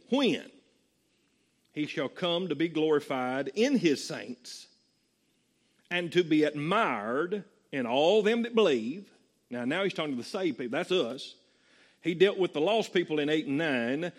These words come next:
Now he goes back to those Thessalonian saved folks. "When he shall come to be glorified in his saints."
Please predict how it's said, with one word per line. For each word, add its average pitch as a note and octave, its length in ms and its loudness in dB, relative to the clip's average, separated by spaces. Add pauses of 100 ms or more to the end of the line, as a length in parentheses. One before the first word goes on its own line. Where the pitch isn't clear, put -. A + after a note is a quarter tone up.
(120)
Now G3 220 0
he A3 80 4
goes G3 220 4
back F#3+ 280 -4
to D#3 100 -4
those E3 280 2
Thessalonian F3 720 -2
saved F#3+ 380 2
folks. C#3+ 440 0 (240)
"When F3 180 0
he A3 180 2
shall G#3 220 0
come A3+ 340 -2
to F#3 60 2
be E3+ 140 4
glorified G#3 800 2
in G#3 200 0
his F3 220 2
saints." D#3+ 640 -4